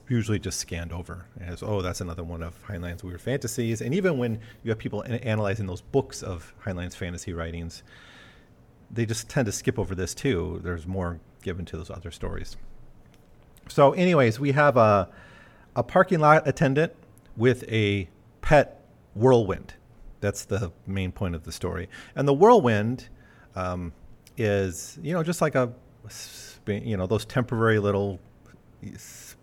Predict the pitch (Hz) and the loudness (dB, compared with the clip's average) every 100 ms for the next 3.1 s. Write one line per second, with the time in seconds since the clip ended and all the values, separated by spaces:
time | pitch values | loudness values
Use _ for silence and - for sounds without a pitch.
0 | - _ - _ - - - - - 110 | -20 _ -20 _ -20 -20 -20 -18 -6 -2
1 | 110 113 107 90 123 110 104 98 - 92 | 0 0 0 0 0 2 -2 -6 -6 -6
2 | 87 87 98 - - - 95 104 95 113 | -4 -4 -6 -10 -14 -12 -8 -4 -2 -4
3 | 110 | -6